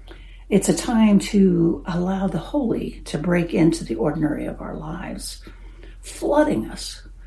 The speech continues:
with hope and peace, and allowing us to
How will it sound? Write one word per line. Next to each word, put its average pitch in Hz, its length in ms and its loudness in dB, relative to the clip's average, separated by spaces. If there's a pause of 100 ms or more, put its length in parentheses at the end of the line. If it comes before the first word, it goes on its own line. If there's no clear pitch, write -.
(320)
with 165 180 0
hope - 440 -4
and 131 200 -8
peace, - 600 0 (840)
and 175 160 2
allowing 196 480 4
us - 160 -2
to - 360 -6